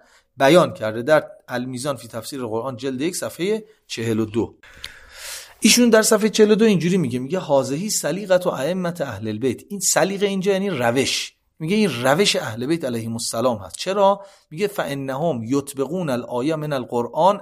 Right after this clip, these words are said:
علی مَا یقبل ان ینطبق علیه مِنَ الموارد." خیلی جملات نفیسه، خیلی جملات زیباست. یعنی اگر کسی دقت بکنه به این جملات که علامه هم باز یک مطالب دیگه ای باز گفته، باز ما نگفتیم تا حالا،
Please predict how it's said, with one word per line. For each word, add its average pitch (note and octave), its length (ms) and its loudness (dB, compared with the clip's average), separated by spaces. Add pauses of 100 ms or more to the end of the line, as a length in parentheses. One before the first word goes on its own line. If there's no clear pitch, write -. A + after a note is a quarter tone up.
علی G#3 400 4 (360)
مَا C#3+ 240 2
یقبل G3+ 680 2
ان D#3+ 240 0
ینطبق D3+ 520 0
علیه E3 400 0
مِنَ F#3 140 -4
الموارد." A#2 580 -6
خیلی G#3 800 -8
جملات C#3 520 -4
نفیسه، G#2+ 580 -12 (300)
خیلی C#3+ 640 -6
جملات B2 480 -4
زیباست. G2 460 -14
یعنی B2+ 200 -16
اگر D3+ 460 -6 (320)
کسی F3+ 420 -2
دقت D#3+ 640 -4
بکنه A2 320 -10
به A2 60 -10
این A2+ 120 -12
جملات G#2+ 460 -8
که - 80 -20
علامه A#2+ 380 -4
هم E3+ 100 0
باز E3+ 180 -2
یک E3+ 100 -8
مطالب C3+ 360 -8
دیگه C3 320 -4
ای G3+ 80 0
باز F#3+ 180 0
گفته، F3+ 240 -8
باز F#3 180 -2
ما G#3 100 2
نگفتیم A2+ 420 -2
تا G2+ 140 -12
حالا، G2+ 260 -10